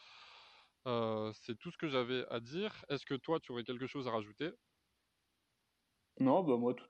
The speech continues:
Speaker 2: est bon aussi. C'était nickel.
Speaker 1: Eh ben, c'est parfait. Donc, euh, dans la description du podcast, euh, vous aurez le compte de Romain, du coup, Alpha Zone, pour ceux que ça intéresse, pour aller plus loin, pour vous motiver.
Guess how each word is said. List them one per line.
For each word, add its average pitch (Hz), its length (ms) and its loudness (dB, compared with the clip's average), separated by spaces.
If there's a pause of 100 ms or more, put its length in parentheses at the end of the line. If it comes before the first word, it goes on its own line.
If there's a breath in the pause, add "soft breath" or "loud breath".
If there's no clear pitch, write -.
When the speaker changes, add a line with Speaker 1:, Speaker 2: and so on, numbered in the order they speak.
Speaker 2:
est 120 60 4
bon 117 200 2
aussi. - 360 -2 (720)
C'était - 280 0
nickel. - 360 2 (1900 soft breath)
Speaker 1:
Eh 147 80 0
ben, 120 260 4
c'est 127 160 -4
parfait. 175 480 0
Donc, 131 280 -6 (400)
euh, 123 340 2
dans 147 140 4
la 170 100 6
description 165 720 -6
du 120 140 -10
podcast, 135 580 -2 (140)
euh, 113 680 -2
vous 147 220 -8
aurez 147 120 0
le 123 140 -2
compte 147 380 -8
de 123 80 -2
Romain, 117 320 0
du 131 100 -6
coup, 143 220 -6
Alpha 123 320 0
Zone, 147 240 -4
pour - 120 -18
ceux 131 120 -4
que - 80 -10
ça 131 100 -2
intéresse, 117 400 -2
pour 117 160 -8
aller 113 140 0
plus - 160 -14
loin, 127 320 4
pour 120 160 -6
vous 113 80 -6
motiver. 123 500 -2